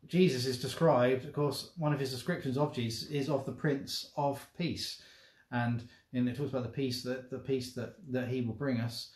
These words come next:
And in, in one of some of the, um, messianic scriptures in the Old Testament, that means the ones that are prophesying about who Jesus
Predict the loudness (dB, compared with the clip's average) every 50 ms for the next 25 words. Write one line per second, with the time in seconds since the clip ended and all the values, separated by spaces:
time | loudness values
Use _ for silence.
0 | -20 _ _ _ -4 0 0 0 0 -2 -4 -10 -8 -2 2 6 6 6 4 2
1 | -2 -12 -10 -6 -2 0 2 2 2 2 2 2 2 2 0 0 2 2 2 0
2 | 2 0 0 0 -2 -2 -6 -12 -16 -18 -18 -20 _ _ -4 -4 -2 -2 0 0
3 | 0 0 -2 -4 -8 -6 -4 -4 -4 -2 -2 0 0 2 4 4 4 4 4 2
4 | 2 2 2 0 0 -2 -4 -4 -4 -4 -2 0 0 0 2 0 0 0 0 0
5 | 0 -4 -8 -10 -8 -8 -8 -8 -8 -6 -2 0 0 0 0 0 0 -2 -2 0
6 | 0 0 0 0 0 -2 -2 -2 -4 -4 -6 -6 -8 -10